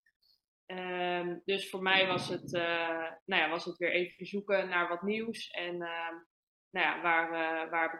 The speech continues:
een goede klik mee en, eh, en wat past goed. En, eh, nou, nu heb ik dat wel, eh, bij Alban gevonden, dus daar ben ik heel blij mee. En, eh,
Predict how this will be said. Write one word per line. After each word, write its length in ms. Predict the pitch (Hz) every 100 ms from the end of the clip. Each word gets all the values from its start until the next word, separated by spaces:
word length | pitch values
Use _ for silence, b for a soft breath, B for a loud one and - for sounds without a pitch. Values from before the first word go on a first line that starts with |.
| -
een 80 | -
goede 240 | 170 165
klik 300 | 180 185 175
mee 380 | 175 170 170 165
en, 220 | 160 160
eh, 380 | 160 160 165 165
en 60 |
wat 280 | 165 165 165
past 280 | 175 175 -
goed. 340 | 208 220 - -
En, 240 | 170 170
eh, 240 | 165 160 160
nou, 220 | 147 156
nu 140 | 165 160
heb 160 | 156
ik 100 | 156
dat 160 | 156 151
wel, 320 | 160 151 156
eh, 100 | 156
bij 160 | 151 151
Alban 340 | 160 160 156
gevonden, 540 | 156 160 160 165 190 208
dus 400 | 185 - - -
daar 160 | 175 165
ben 160 | 165
ik 60 | 165
heel 180 | 175 165
blij 300 | 165 170 185
mee. 380 | 185 190 202 202
En, 240 | 165 170 170
eh, 320 | 165 160 160